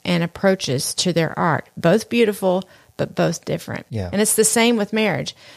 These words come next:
Speaker 1: There's some universal principles or techniques that if we follow, will produce a healthy marriage. But it's in the execution of those principles by the artist, the husband and the wife,
Speaker 2: Right.
Speaker 1: that make the marriage a unique piece of art.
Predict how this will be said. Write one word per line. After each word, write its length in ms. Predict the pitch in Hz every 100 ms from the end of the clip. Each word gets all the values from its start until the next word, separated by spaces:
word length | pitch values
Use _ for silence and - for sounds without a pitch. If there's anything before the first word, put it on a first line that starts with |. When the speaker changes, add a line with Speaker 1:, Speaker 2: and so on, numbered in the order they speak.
| -
Speaker 1:
There's 200 | 190 180
some 200 | 196 196
universal 560 | 226 226 220 208 185
principles 760 | - 214 208 220 214 214 214 185
or 60 |
techniques 720 | 156 - - 214 214 208 - - _
that 160 | 196 175
if 160 | 180
we 100 | 202
follow, 520 | 180 - 262 277 190 185
will 240 | 208 240
produce 580 | 240 262 175 170 190 -
a 40 | 180
healthy 360 | 170 170 180
marriage. 460 | 208 220 120 - - - - -
But 420 | 254 294 202 -
it's 300 | 208 - -
in 140 | 240
the 160 | 220 -
execution 800 | 180 - 196 - - 285 - 196
of 100 | 165
those 240 | 170 175
principles 680 | - 190 170 185 170 170 170
by 300 | 104 175 165
the 160 | 170 -
artist, 640 | 208 226 180 156 180 - _
the 140 | 175
husband 400 | 156 160 151 160
and 120 | 156 147
the 40 |
wife, 320 | 190 208 180
Speaker 2:
Right. 280 | 123 101 98 _ -
Speaker 1:
that 160 | 190 -
make 380 | 196 196 214 -
the 80 |
marriage 500 | 202 185 180 180 170 - _ -
a 60 |
unique 580 | 180 180 185 196 208 -
piece 240 | 185 160 -
of 120 | 110
art. 200 | -